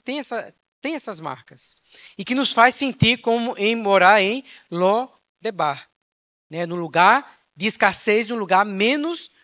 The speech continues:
do que nada. Essa era a história de Mefibosete. Como é que essa pessoa se sente?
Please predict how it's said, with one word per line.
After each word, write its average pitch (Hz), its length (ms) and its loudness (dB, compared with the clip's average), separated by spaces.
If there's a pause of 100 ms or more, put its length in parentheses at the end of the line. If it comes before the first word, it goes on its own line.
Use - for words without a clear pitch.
(140)
do 175 100 -20
que 220 140 -14
nada. 147 340 -8 (560)
Essa 277 440 2
era 202 220 2
a - 20 0
história 175 360 -2
de 170 120 -10
Mefibosete. 170 800 -10 (760)
Como 370 220 4
é - 20 4
que - 80 -2
essa - 160 -2
pessoa 262 320 2
se 254 140 -6
sente? - 600 0